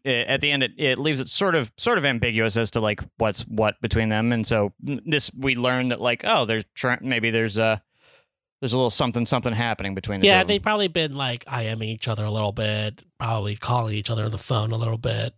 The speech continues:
Speaker 1: Talking about books.
Speaker 2: Pretext, you know, pre-social media.
Speaker 1: Man, it's like,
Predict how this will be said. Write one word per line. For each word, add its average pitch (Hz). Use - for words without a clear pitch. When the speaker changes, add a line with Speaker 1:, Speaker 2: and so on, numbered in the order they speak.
Speaker 1:
Talking 107
about 95
books. 101
Speaker 2:
Pretext, -
you 143
know, 107
pre-social 131
media. 113
Speaker 1:
Man, 196
it's 165
like, 185